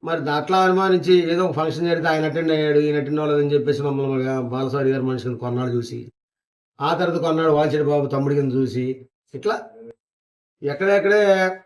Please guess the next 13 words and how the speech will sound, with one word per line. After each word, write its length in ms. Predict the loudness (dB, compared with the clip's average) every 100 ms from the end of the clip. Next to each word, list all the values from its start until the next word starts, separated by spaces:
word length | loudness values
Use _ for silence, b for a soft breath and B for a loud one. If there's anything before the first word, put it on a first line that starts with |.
| _ _ -6
ఆయనకి 280 | -2 0 0
ఏం 100 | 2
తోస్తే 280 | 2 2 2
అది 100 | 2 2
చేసి 160 | 0 0
మమ్మల్ని 260 | 0 0 0
అవమానకరంగా 560 | -2 -2 0 -2 -2 -4 -4
చూశారు 240 | -2 -2 -2
తప్ప 140 | -4 -8 -10 B B _ -6
మమ్మల్ని 260 | -2 2
ఆఖరికి 340 | 2 2 4 4 6
మళ్ళీ 200 | 4 4 4 4
ఆయన 580 | 4 4 2 0 0